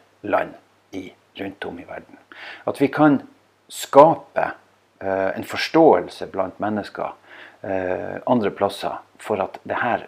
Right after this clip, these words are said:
faktisk er farlig, og at selv om det ikke påvirker den øverste delen av elva der du bor, så påvirker det deg på lang sikt. Jeg håper at vi kan klare å få til det. Og som sagt,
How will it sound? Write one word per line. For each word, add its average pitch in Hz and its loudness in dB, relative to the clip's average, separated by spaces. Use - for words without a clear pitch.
faktisk - -12
er - -6
farlig, 87 -8
og - -6
at - -20
selv 135 4
om 87 -4
det 90 -2
ikke - -14
påvirker 101 -2
den 87 -10
øverste 104 -4
delen 87 -6
av 85 -8
elva 92 -4
der - -12
du 90 -8
bor, 127 2
så 107 4
påvirker 92 -2
det 85 -12
deg 87 -6
på - -10
lang - -10
sikt. - -20
Jeg - -2
håper 101 -2
at - -10
vi - -14
kan - -12
klare 82 -8
å - -16
få - -12
til - -16
det. - -12
Og 214 10
som 240 10
sagt, 285 10